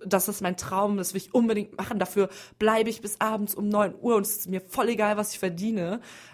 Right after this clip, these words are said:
Solch-, ne? Also man kann nicht genau die Jobs kategorisieren, aber es gibt natürlich für jeden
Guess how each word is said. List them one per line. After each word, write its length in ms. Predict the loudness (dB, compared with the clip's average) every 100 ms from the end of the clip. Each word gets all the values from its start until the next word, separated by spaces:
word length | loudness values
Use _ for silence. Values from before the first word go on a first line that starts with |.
| -14
Solch-, 460 | 0 4 2 2
ne? 180 | 2 4 4
Also 160 | 2
man 80 | -2
kann 180 | 0 0
nicht 240 | 0 -2
genau 220 | -2 -2
die 80 | -2
Jobs 340 | -2 -6 -8 -12 -8
kategorisieren, 800 | -6 -4 -6 -6 -4 -2 0
aber 220 | 0 0 0
es 100 | -4
gibt 140 | -8
natürlich 260 | -8 -8 -8
für 80 |
jeden 480 | -6 -2 -2 -2 -6